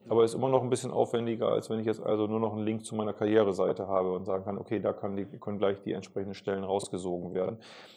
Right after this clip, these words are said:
Das Ganze, was aber für uns wichtig ist, insofern ist das auch vielleicht nicht immer null acht fünfzehn oder, oder von der Stange vielleicht auch nicht eins zu eins für uns passend,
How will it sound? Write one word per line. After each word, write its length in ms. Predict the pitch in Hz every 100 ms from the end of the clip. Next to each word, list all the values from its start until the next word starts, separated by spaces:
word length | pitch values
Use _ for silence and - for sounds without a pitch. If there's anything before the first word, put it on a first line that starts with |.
| _
Das 160 | 101 92
Ganze, 320 | 117 117 117
was 160 | 107 98
aber 100 | 98
für 120 | 110
uns 260 | 123 120
wichtig 340 | 120 117 123 113
ist, 200 | 117 110
insofern 560 | 104 101 104 101 104 - _
ist 400 | - - - - -
das 140 | 110 101
auch 220 | - 101 104 107
vielleicht 260 | - 95
nicht 120 | 113
immer 180 | 127 117
null 160 | 110 107
acht 220 | 107 -
fünfzehn 520 | - 120 - 127 120
oder, 220 | 104 104
oder 180 | 98 98 101 104
von 160 | 120 104
der 60 | 104
Stange 300 | - 113 113
vielleicht 280 | 110 104
auch 100 | -
nicht 240 | 101 95 -
eins 220 | 110 110
zu 100 | -
eins 200 | 110 110
für 100 | 113
uns 140 | 110
passend, 360 | - 117 127 120